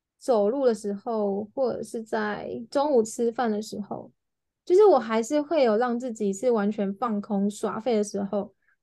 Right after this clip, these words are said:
就是完全不需要动脑的时候。但是我最近有想要练习让自己就是戒断这些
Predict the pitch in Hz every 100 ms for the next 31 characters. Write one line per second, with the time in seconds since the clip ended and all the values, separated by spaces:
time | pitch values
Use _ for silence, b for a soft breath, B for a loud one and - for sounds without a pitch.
0 | _ _ _ _ _ 262 254 247 226 214
1 | - - - 240 262 254 226 262 247 240
2 | 269 214 196 180 - 214 214 359 381 247
3 | 311 302 285 247 247 208 214 269 233 226
4 | 214 233 233 240 220 196 233 233 233 b
5 | b b _ _ - 269 233 247 226 233
6 | 226 220 220 214 214